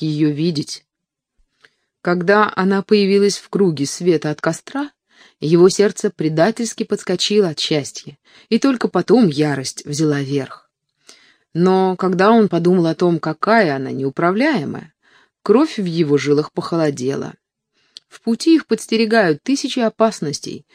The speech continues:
и молодая женщина может пострадать от любой из них.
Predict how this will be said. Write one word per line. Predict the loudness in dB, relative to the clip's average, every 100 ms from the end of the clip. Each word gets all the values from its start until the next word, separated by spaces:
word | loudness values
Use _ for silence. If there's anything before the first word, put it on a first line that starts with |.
| -20 _
и | 2
молодая | 4 4 4 4
женщина | 6 4 4 2 4
может | 4 2
пострадать | -2 -4 0 0 -2
от | -2 -2
любой | -2 4 4
из | 4
них. | 2 -2 -6